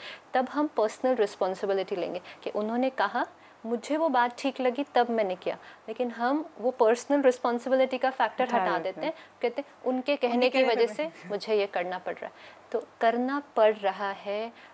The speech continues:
Speaker 1: "I have to do this, this has to go out, because nobody controls me, no one can control me." Even saying in the morning when I get up, "I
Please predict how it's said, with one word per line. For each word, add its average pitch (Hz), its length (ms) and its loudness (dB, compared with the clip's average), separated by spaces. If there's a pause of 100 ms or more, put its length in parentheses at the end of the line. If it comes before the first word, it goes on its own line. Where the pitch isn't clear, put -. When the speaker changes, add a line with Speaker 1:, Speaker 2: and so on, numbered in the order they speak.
Speaker 1:
"I 190 220 -6
have 247 240 0
to 254 180 0
do 202 180 2
this, 190 140 -4 (400)
this 202 100 -8
has - 280 -4
to 208 80 -2
go 180 200 -4
out, 170 200 -2 (320)
because 196 260 -4
nobody 208 420 -2 (100)
controls 170 580 -6
me, 156 60 -8 (380)
no 247 460 2
one 196 280 -2 (280)
can 190 160 -6
control 180 440 -6
me." 165 100 -10 (340)
Even 254 280 2
saying 254 460 2
in 214 200 -2
the 208 140 -4
morning 226 360 0
when 208 80 0
I 202 160 -4
get 196 100 -2
up, - 480 -8
"I - 20 -8